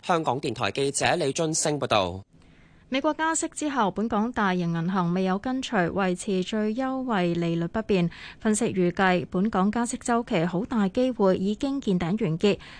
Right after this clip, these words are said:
Speaker 2: 有發展商就話，利率不明朗因素正在消除，今年嘅樓價有望升一成，將會考慮逐步調升新盤嘅定價。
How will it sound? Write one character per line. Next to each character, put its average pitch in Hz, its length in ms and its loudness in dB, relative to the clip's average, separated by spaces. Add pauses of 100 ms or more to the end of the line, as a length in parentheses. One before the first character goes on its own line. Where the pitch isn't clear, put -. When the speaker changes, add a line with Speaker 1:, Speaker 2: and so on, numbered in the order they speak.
Speaker 2:
有 254 160 4
發 294 200 -2
展 226 280 0
商 294 300 -4
就 233 160 -2
話， 185 220 4
利 175 200 4
率 175 140 2
不 247 140 -6
明 180 260 2
朗 165 260 2
因 247 200 -2
素 190 260 2
正 175 260 2
在 170 240 0
消 226 300 0
除， - 160 -2 (400)
今 233 220 4
年 196 120 4
嘅 214 80 0
樓 165 220 4
價 202 300 2
有 185 160 0
望 208 260 2
升 262 220 -2
一 269 40 -4
成， 190 380 -2
將 262 180 -2
會 220 120 2
考 175 260 2
慮 196 220 2
逐 185 140 -6
步 175 260 2
調 170 260 0
升 247 300 0
新 254 260 -2
盤 180 240 0
嘅 180 160 2
定 170 220 -2
價。 175 180 4